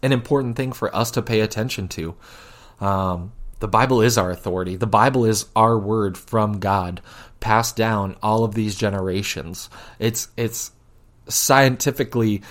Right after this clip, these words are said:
sound. It's archaeologically sound. There is, there is all this evidence that points to it. And when we do have a true faith in the man and God,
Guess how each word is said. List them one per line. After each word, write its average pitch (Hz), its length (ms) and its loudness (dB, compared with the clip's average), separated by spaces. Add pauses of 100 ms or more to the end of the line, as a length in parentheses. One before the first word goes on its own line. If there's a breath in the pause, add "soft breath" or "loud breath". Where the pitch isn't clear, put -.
(160 loud breath)
sound. 104 540 0
It's 120 160 -2
archaeologically 113 800 0
sound. 92 520 -4
There 120 220 4
is, 120 280 0 (220)
there 120 220 0
is 127 240 2
all 107 240 0
this 104 220 -2
evidence 117 440 0
that - 180 -4
points 104 380 -4
to 113 220 -2
it. 95 140 -6 (260 loud breath)
And 123 160 4
when 120 100 2
we 123 80 2
do 127 200 2
have 143 180 0
a 139 40 -4
true 127 280 -2
faith 113 400 -2
in 101 80 -4
the 104 80 -2
man 107 480 -2
and 107 160 -6
God, 98 420 -2